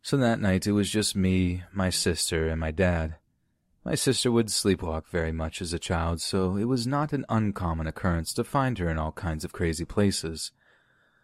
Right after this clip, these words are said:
One time she slept under the couch. Many times she would just be standing in corners and weird places. Nothing paranormal about it, just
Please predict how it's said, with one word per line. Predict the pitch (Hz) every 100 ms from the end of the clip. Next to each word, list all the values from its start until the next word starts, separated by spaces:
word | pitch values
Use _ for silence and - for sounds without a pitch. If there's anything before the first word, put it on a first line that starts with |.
| _ _
One | 123 113
time | 101 92 98
she | 95 - 87
slept | - - 90 -
under | 85
the | 82
couch. | - 101 90 - - - _ _ _ _ _ _
Many | 120 107 98
times | 101 90 92
she | - 98
would | 85
just | 87 -
be | 98
standing | 85 - 87 85
in | 82
corners | 82 - 110 87 85 -
and | 92 90
weird | 85 -
places. | 127 120 - - 78 - - _ _ _ _ _ _
Nothing | 196 196
paranormal | 170 120 104 92 90 85 78
about | 76 82 85
it, | 82
just | - 101 -